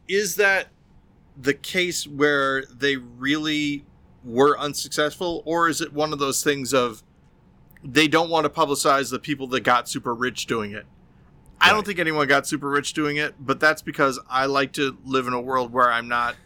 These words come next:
Speaker 1: constantly mad at everybody all the time.
Speaker 2: I'd also, I'd also like to believe that we live in a world where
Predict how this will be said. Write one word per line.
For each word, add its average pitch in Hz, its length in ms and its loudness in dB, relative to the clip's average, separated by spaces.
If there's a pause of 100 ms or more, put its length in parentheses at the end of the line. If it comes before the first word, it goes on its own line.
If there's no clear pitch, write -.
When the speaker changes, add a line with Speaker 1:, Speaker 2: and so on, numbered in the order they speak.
(140)
Speaker 1:
constantly 135 460 0
mad 117 520 -2
at 117 140 -4
everybody 113 440 -4
all 113 180 -6
the 110 60 -14
time. 123 200 -2
Speaker 2:
I'd 226 120 2
also, 220 540 -2 (300)
I'd 185 160 2
also 226 260 0
like 160 240 2
to 147 80 -6
believe 120 560 -4
that 110 240 -4 (220)
we 113 180 -8
live 151 220 0
in 143 80 -2
a 139 60 0
world 117 600 2
where 104 540 0